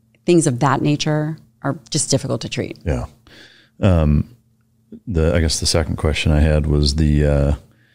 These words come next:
Speaker 2: in that kind of, um, same vein, is there, um, a, a, like, a typical, uh, worm or bug that you see more often than not here in the United States that, that's undertreated or, or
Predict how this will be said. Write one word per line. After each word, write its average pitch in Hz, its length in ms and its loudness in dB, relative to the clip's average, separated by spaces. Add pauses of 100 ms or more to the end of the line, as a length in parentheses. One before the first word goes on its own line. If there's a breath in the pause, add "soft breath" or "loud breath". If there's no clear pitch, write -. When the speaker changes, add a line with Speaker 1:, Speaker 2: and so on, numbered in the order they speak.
(120)
Speaker 2:
in 107 160 0
that 82 260 0
kind 87 200 2
of, 73 380 -2
um, 71 640 0 (840)
same 80 360 2
vein, 78 400 4
is 73 200 2
there, 78 640 2
um, 76 600 2 (480)
a, 90 160 -2
a, 82 60 2
like, 73 180 0
a 78 60 0
typical, 78 800 0 (840 soft breath)
uh, 76 140 2
worm 80 400 2
or 73 120 2
bug 76 340 0
that 78 100 -2
you 78 140 2
see 80 320 0
more 76 260 2
often 73 380 0
than 73 180 2
not 73 280 0
here 78 180 2
in 76 80 2
the 76 80 2
United 76 340 2
States 78 440 -2
that, - 260 -6
that's 82 180 -4
undertreated 80 640 2
or, 73 280 2
or 73 260 2